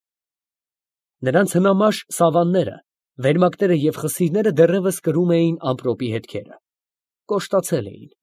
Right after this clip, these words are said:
կեղտոտվել։ Դրանք ծերունիներ էին։ Անհանգիստ շնչառությունն այն տպավորությունն էր թողնում, թե նրանք երկար ժամանակ հետապնդվելուց հետո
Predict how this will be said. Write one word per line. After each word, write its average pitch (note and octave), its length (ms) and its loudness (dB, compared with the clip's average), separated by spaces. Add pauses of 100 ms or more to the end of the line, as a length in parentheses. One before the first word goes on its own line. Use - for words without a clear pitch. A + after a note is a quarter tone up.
(260)
կեղտոտվել։ - 560 -6 (1400)
Դրանք E3 400 4 (320)
ծերունիներ E3+ 600 4
էին։ - 260 -12 (800)
Անհանգիստ F3+ 680 2
շնչառությունն F#3 880 2
այն F3 140 4
տպավորությունն E3 800 0
էր G2 80 -8
թողնում, G#2 400 -8 (560)
թե D#3 100 2
նրանք F3+ 380 2
երկար F#3+ 400 2
ժամանակ D#3+ 480 2
հետապնդվելուց D3+ 720 0
հետո D3 260 0